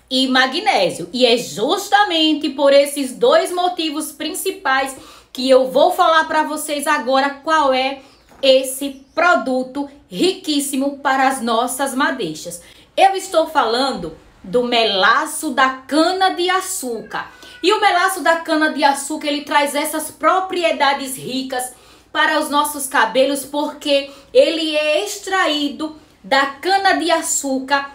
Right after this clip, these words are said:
cem por cento natural, sem passar por processo químico. E é por isso que ele faz milagre em nossos cabelos.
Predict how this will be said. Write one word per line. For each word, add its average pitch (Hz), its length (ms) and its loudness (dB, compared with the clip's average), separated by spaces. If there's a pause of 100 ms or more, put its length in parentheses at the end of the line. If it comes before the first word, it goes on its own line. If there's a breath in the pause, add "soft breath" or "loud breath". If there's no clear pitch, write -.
(140 loud breath)
cem 427 480 -4
por 370 160 -4
cento 320 380 -2
natural, 285 600 0
sem 302 440 -4
passar 277 600 0
por 277 200 -2
processo 277 880 -2
químico. 269 640 -2 (300 loud breath)
E 254 160 2
é 277 140 2
por 320 240 -2
isso 285 340 -2
que 285 160 -4
ele 285 220 4
faz 285 360 0
milagre 277 840 0 (380 soft breath)
em 294 240 4
nossos 247 520 0
cabelos. 269 680 2